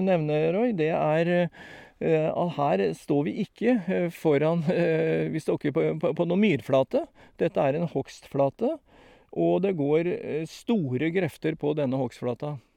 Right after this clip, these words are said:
Og det er noe nytt nå man har begynt med, at man faktisk også grøfter vanlig granskog, for dette gjøres i granskog, vanlig såkalt blåbærgranskog, hvor det er,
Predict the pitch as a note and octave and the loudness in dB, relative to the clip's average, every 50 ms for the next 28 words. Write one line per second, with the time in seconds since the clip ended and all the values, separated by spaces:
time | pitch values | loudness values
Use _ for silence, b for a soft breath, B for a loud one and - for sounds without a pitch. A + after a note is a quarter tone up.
0 | _ B B B B B B B B - E3 D#3 D#3 F#3 A3+ A3 F3+ D3+ D#3+ F3+ | _ B B B B B B B B -6 -2 0 2 2 2 2 2 2 2 2
1 | F#3 D#3 C3 A#2+ - _ - E3+ F#3+ G3+ F3+ C#3+ D3 D3+ D#3 E3 D#3 C#3+ C#3 D3 | 2 2 0 -2 -4 _ -6 -2 0 0 0 -2 -2 -2 -2 -2 0 0 -2 -2
2 | D3 C#3 B2+ A#2+ A#2 - - F3 E3 C#3 - D#3 D3+ - - A#2+ - - D#3 D#3 | 0 0 -2 -2 -2 -2 -2 -2 -2 -2 -2 -4 -4 -4 -6 -8 -6 -4 -6 -6
3 | C#3 - - C#3+ - - D3+ D#3 C#3 C#3 E3 E3+ D3+ - - - - - - D#3 | -4 -4 -6 -6 -4 -4 -6 -4 -2 -2 -2 -2 -2 -4 -10 -18 -20 -6 0 0
4 | F3 F#3+ E3+ - B B B B B B B - D3+ C#3+ D#3 E3 D#3+ C#3 A#2+ A2 | 0 0 0 -6 B B B B B B B -6 0 2 4 4 4 4 2 0
5 | F#2+ F2+ F#2 A2 C3 D3+ E3+ E3+ D#3 - - D3+ E3+ D#3+ C3+ A#2+ A2+ - - - | 0 -2 -2 0 0 2 2 2 2 2 2 2 4 4 4 2 0 0 0 2
6 | G3 C4 C#4 C#4 - - - E3+ D3 C#3 C#3 B2+ - E3 D3+ C3 B2+ A#2+ - D3 | 4 4 4 2 -4 -10 -10 -8 -4 -4 -4 -2 0 0 2 2 0 0 -2 -2
7 | D3 D3 D3 C#3+ D3+ D3 C3+ - - - - A3+ E4 D4 - B B B B B | -2 0 0 0 2 2 2 0 0 0 0 0 0 0 -4 B B B B B
8 | B - - E3+ F3+ D#3 C3 A#2 A#2 A#2+ D3 E3+ E3 - C#3+ B2+ B2 C#3 D3+ D3+ | B 2 6 6 8 8 6 4 2 2 2 0 2 2 0 0 2 0 -2 -2
9 | C#3 B2+ C3 B2+ A#2 A2+ A#2 A2+ A#2+ B2+ B2+ C3 C3 C3 B2+ B2 - - D3 C#3 | -2 0 2 2 2 2 2 0 0 2 2 2 2 2 2 2 0 0 -2 -2
10 | C3+ E3 A3+ A#3+ - - B2+ C3 C#3+ D3+ D3 | 0 0 0 0 0 2 2 2 2 0 0